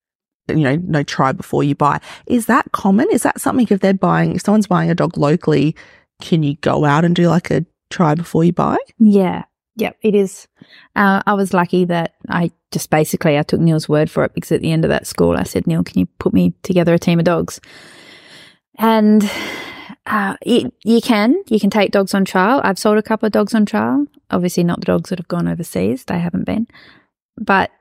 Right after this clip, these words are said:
Speaker 2: yeah, I just, and just trying to fit the right, I suppose, dogs, what people are looking for, trying to really understand what they're looking for in those dogs. And also, if it's not the right fit and I find it's not working, I always offer to either take the dog back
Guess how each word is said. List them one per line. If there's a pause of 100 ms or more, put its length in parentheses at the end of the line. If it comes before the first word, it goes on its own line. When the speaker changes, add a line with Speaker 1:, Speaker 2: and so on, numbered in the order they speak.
(280)
Speaker 2:
yeah,
I
just,
and
just
trying
to
fit (480)
the
right, (380)
I
suppose,
dogs,
what
people
are
looking
for,
trying
to
really
understand
what
they're
looking
for
in
those
dogs. (680)
And
also,
if
it's
not
the
right
fit (200)
and
I
find
it's
not
working,
I
always
offer
to
either (180)
take
the
dog
back